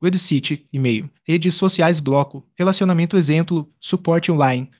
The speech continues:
newsletters, bloco, fontes de receita, exemplo, assinaturas mensais, bloco,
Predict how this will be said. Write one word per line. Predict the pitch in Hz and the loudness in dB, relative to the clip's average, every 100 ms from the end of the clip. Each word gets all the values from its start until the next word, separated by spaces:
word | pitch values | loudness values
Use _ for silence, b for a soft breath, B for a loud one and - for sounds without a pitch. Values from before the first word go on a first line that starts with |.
| - | -4
newsletters, | 156 165 180 180 190 | -2 0 0 2 2
bloco, | 160 147 135 131 139 _ | 2 2 2 0 -14 _
fontes | - 190 196 156 | -2 0 0 0
de | 143 | 0
receita, | 139 - 175 185 | 0 0 -2 0
exemplo, | 156 131 170 180 147 - _ | 0 2 0 0 -4 -6 _
assinaturas | 180 - 208 202 185 180 | -4 0 -2 0 2 2
mensais, | 160 160 175 185 147 | 2 0 2 2 0
bloco, | 143 139 - 139 | 0 0 -2 -18